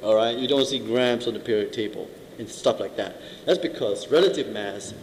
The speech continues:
are unitless. To make them into units, you have to go through an easy conversion, which is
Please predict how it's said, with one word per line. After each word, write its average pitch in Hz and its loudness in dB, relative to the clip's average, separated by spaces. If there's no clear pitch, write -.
are 101 -6
unitless. 104 -8
To - -12
make 143 2
them 165 4
into 147 -4
units, 135 0
you 127 0
have 151 -4
to 131 -8
go 160 4
through 135 2
an 113 2
easy 196 -2
conversion, 113 -2
which 120 -2
is 127 0